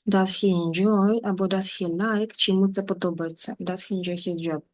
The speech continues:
Так, мої хороші, заключне. Сім крапка чотири. Напишіть короткі відповіді. Yes, he does або no, I don't. Дивіться. Do you watch T V a lot? Ти дивишся телевізор багато? No, I don't. Або yes, I do.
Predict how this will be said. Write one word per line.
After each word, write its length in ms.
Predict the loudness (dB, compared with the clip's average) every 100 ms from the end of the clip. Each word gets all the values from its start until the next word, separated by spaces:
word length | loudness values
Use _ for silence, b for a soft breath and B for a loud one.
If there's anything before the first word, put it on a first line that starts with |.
| _ _ _ _ B B B B
Так, 220 | -2 2
мої 140 | 4 2
хороші, 480 | 2 0 0 0 0
заключне. 680 | -2 2 2 2 0 -4 -4
Сім 240 | 0 0
крапка 320 | 0 -2 -2
чотири. 380 | -2 0 0 2
Напишіть 460 | 2 2 4 2 2
короткі 420 | 2 2 2 2
відповіді. 580 | 2 2 -2 0 0 2
Yes, 260 | 2 0
he 60 | -2
does 360 | 0 2 2 0
або 120 | 0
no, 220 | 0 0
I 160 | 0 0
don't. 220 | -2 0
Дивіться. 360 | 2 2 0 -8 -16 B B 4
Do 100 | 6
you 120 | 6
watch 340 | 4 2 2
T 100 | 2
V 100 | 2
a 180 | 2 2
lot? 240 | 0 -2 -4
Ти 120 | 0
дивишся 500 | 2 4 4 2 -2
телевізор 520 | 0 2 4 2 2 -2
багато? 420 | -2 -4 -6 -10 -8
No, 140 | -2 2
I 140 | 2
don't. 400 | 2 0 -2 -6 -16 _ _ _
Або 380 | -4 -2 -2 -2
yes, 180 | -2 -2
I 260 | -2 -4 0
do. 220 | 0 0